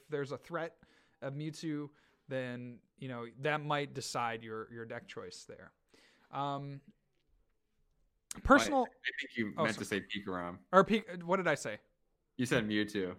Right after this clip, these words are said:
Speaker 1: Oh yeah, no, Pikarom. That's what I meant to say. So if your, if your metagame has a lot of Mewtwo, that might decide the deck that you choose, because maybe you have to play Mew for that metagame. Um,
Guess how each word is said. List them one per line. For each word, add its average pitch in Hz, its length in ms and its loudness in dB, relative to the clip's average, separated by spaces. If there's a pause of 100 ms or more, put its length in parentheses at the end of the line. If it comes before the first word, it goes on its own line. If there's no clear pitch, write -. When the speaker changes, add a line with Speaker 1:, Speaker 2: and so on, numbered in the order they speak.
(160)
Speaker 1:
Oh 170 140 8
yeah, 151 240 4
no, 135 180 0
Pikarom. 120 440 -4
That's 123 180 -6
what 123 80 -8
I 110 60 -8
meant 104 160 -10
to - 40 -20
say. 107 220 -10
So 139 140 0
if 123 100 -4
your, 131 180 2
if 135 140 2
your 135 120 0
metagame 180 340 4
has 156 140 0
a 151 40 0
lot 139 140 2
of 135 40 -2
Mewtwo, 131 360 -6
that 117 120 -4
might 117 180 -4
decide 107 360 -10
the 113 80 -12
deck - 220 -12
that 104 60 -12
you 107 120 -10
choose, 240 460 0
because 135 500 -2
maybe 127 220 -6
you 120 160 -6
have 120 160 -6
to 117 80 -10
play 113 180 -6
Mew 110 240 -8
for 110 140 -14
that 110 160 -10
metagame. 107 380 -12 (720)
Um, 147 420 -2